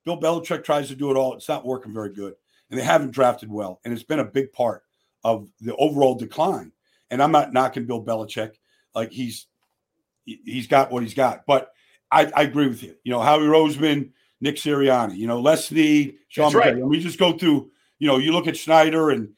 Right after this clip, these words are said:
Speaker 1: you know, Pete Carroll, they just look at the separation. It's gotta be that way. It's just the general managers I know and the full-time job that it is year-round, Carl, like, to me, that'd be impossible.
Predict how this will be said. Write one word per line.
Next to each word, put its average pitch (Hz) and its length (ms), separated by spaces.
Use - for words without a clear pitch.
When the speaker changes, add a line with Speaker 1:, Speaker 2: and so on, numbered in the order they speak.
Speaker 1:
you 135 100
know, 135 100
Pete 165 260
Carroll, 151 240
they 175 120
just 208 220
look 196 220
at 139 160
the 139 60
separation. 131 680
It's 143 140
gotta 202 260
be 139 180
that 123 220
way. 98 180
It's 151 140
just - 220
the 151 100
general 220 300
managers 185 520
I 156 180
know 165 440
and 143 120
the 127 80
full-time 175 640
job 151 400
that 143 100
it 131 120
is 139 320
year-round, 156 720
Carl, 156 420
like, 135 200
to 165 100
me, 208 460
that'd 156 240
be 165 160
impossible. 127 800